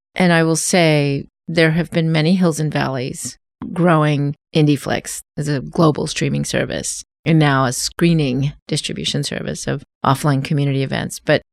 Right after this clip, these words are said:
the highs and the lows and the, whether it's when the world economy's in the toilet or a pandemic or <laughs> a strike or whatever is going on in the world, it's really nice to be able to look out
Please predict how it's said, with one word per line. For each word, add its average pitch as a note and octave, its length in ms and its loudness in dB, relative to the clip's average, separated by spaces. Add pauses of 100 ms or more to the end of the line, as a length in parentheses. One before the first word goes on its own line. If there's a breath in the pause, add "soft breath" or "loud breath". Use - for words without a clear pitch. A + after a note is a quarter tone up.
the E3+ 140 2
highs E3 320 4
and D#3+ 100 4
the D3+ 80 2
lows D3 560 2
and D3 260 -2
the, C#3 300 -4
whether D3 380 2
it's C#3 240 0 (160)
when D#3+ 160 0
the D3 100 0
world C#3+ 220 -2
economy's G#3 460 4
in F#3+ 100 2
the F#3+ 60 0
toilet F#3 520 4
or E3+ 160 4
a E3 200 0 (200)
pandemic E3 840 4
or C#3+ 300 4 (280 loud breath)
<laughs> - 300 -20
a F3 60 2
strike C#3 500 2
or D3 80 2
whatever D#3 380 4
is C#3+ 160 2
going D3+ 320 0
on C#3 240 0
in C3+ 60 -2
the B2+ 80 -4
world, A#2 340 -2
it's - 300 -6 (200)
really E3 400 4
nice D3+ 200 2
to - 100 -4
be - 20 2
able D3+ 100 4
to D3+ 40 2
look D#3 220 0
out D#3 320 2